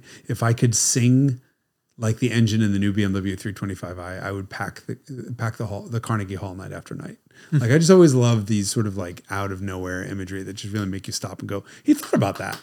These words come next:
Speaker 2: Mm-hmm.
Speaker 1: He spent some time on that."
Speaker 2: And it, uh, tells you something
Speaker 1: Yeah.
Speaker 2: without explicitly, t-, it shows you in writing, right? That you, normally you try to show rather than tell,
Speaker 1: Right.
Speaker 2: and that's a little bit difficult to do in writing. But when you do manage to do it in writing through
Speaker 1: Yeah.
Speaker 2: good sort of comparative simile or metaphor, it's,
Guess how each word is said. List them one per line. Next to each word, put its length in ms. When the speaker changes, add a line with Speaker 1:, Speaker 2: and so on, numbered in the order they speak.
Speaker 2:
Mm-hmm. 260
Speaker 1:
He 120
spent 300
some 120
time 280
on 100
that." 140
Speaker 2:
And 140
it, 260
uh, 260
tells 300
you 120
something 380
Speaker 1:
Yeah. 80
Speaker 2:
without 500
explicitly, 600
t-, 120
it 100
shows 500
you 200
in 180
writing, 400
right? 220
That 160
you, 180
normally 320
you 80
try 220
to 80
show 340
rather 260
than 200
tell, 400
Speaker 1:
Right. 160
Speaker 2:
and 140
that's 180
a 60
little 180
bit 180
difficult 420
to 80
do 220
in 140
writing. 460
But 180
when 160
you 140
do 320
manage 400
to 80
do 160
it 20
in 100
writing 320
through 300
Speaker 1:
Yeah. 60
Speaker 2:
good 320
sort 240
of 240
comparative 720
simile 520
or 80
metaphor, 520
it's, 260